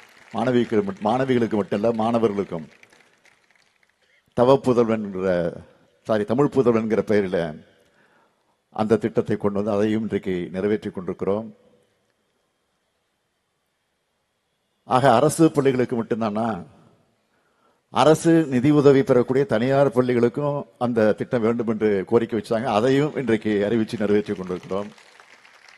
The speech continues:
இப்படி சொல்லிக்கிட்டே போலாம். இன்னைக்கு காலையில பாத்தீங்கன்னா,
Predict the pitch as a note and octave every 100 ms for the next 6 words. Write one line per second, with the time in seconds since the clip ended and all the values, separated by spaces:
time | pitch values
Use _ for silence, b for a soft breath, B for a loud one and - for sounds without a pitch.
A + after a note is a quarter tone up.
0 | _ - _ _ _ - _ _ _ _
1 | _ _ _ _ _ _ C#3 C3+ C3 C3
2 | D3+ B2+ B2+ G#2+ - _ - - _ _
3 | _ _ _ _ _ _ _ _ _ _
4 | _ _ _ _ _ _ _ _ - A2+
5 | - A#2+ C3 B2 A#2+ A#2+ A2+ A#2+ A2+ F2+
6 | A2